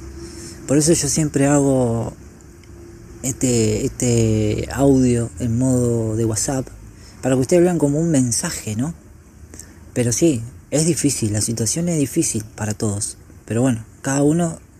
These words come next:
eh, tendrá su voluntad, su, su medida. Pero bueno, yo estoy muy contento en el día de martes que me tocó, espero que el miércoles sea igual. O con, o con el, con el cincuenta por ciento ya estoy hecho.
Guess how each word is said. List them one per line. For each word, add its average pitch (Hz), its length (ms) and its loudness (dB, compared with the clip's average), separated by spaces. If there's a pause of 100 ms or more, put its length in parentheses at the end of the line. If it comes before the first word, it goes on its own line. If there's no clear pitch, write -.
(140)
eh, 117 300 0
tendrá 120 320 0
su 127 180 2
voluntad, 117 560 0
su, 110 560 0 (140)
su - 220 -4
medida. 135 600 2 (920)
Pero 117 160 0
bueno, 127 180 2
yo 139 140 0
estoy 151 160 2
muy 156 200 4
contento 143 440 2
en 131 80 4
el 127 80 4
día 135 140 6
de 123 40 4
martes 131 360 0
que 120 100 -4
me 117 100 2
tocó, 127 300 2
espero 123 260 0
que 110 80 0
el 113 60 2
miércoles 117 380 2
sea 113 100 0
igual. 135 360 2 (640)
O 240 220 2
con, 135 160 2 (460)
o 127 120 -6
con 117 320 2 (220)
el, 127 320 0
con 135 160 2
el 135 80 2
cincuenta 160 320 2
por 135 160 2
ciento 165 440 0 (140)
ya 117 120 -4
estoy 120 380 0
hecho. 123 360 -2